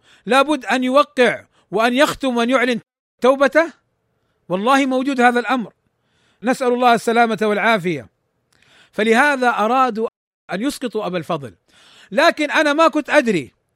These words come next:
بعد ذلك أن أبا الفضل لما تراجع قلت: "كيف يتراجع؟ يعني أخطأ، كيف يخليني أدافع عنه؟"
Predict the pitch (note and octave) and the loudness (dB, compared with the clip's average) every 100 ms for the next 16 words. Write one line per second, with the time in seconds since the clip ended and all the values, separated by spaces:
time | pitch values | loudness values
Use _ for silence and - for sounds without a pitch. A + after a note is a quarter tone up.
0 | _ F3 A3+ A3+ A3+ C#4 C#4+ D4+ - _ | _ -4 0 0 2 4 2 0 -4 _
1 | _ _ G#3 A#3 A3+ D4+ D#4 C4 D4 C4 | _ _ -4 -2 0 4 4 4 4 4
2 | A#3+ A#3+ A#3+ A3+ A#3 C#4 A3 A#3 G#3 _ | 2 0 0 2 4 6 6 2 2 _
3 | _ _ C4+ B3 D#4 E4 D4+ D4 D4 D4+ | _ _ -4 -2 -2 0 0 2 2 2
4 | G3+ E3 - _ _ _ _ - G#3 A#3+ | 0 -4 -10 _ _ _ _ -2 0 2
5 | B3+ D4 - D#4 D#4 - _ - D#4+ E4 | 2 0 2 2 2 -4 _ 2 2 2
6 | D4+ D#4+ D#4+ D4 C#4 D4 C#4+ B3+ A3+ D4+ | 2 2 2 0 2 0 2 2 2 2
7 | A#3 D3 | -2 -6